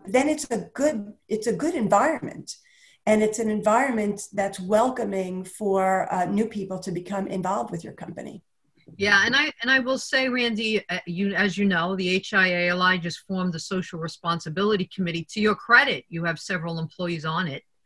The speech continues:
Speaker 2: So
Speaker 1: Yes.
Speaker 2: thank you for that. But
Speaker 1: Yes.
Speaker 2: it's the major reason why we did that. Because
Speaker 1: Yeah.
Speaker 2: what we find is that particularly in today's day, and as we move forward and bring on young professionals as well,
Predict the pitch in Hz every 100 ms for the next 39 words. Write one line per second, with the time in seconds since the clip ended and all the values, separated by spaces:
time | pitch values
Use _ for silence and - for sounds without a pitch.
0 | _ _ _ - 180 170 196 185 196 -
1 | 165 151 147 - _ - - _ 190 226
2 | 220 - - 220 233 240 202 233 233 226
3 | 226 202 190 190 190 180 156 147 - -
4 | - _ _ _ _ _ - 175 196 196
5 | - 202 196 202 202 214 202 214 208 202
6 | 175 185 180 208 - 302 - 311 262 226
7 | 185 175 - 175 170 165 - 185 190 220
8 | 277 320 359 427 415 - 311 302 302 285
9 | 254 247 262 254 254 247 247 240 269 -
10 | 440 - 226 175 165 196 185 196 143 170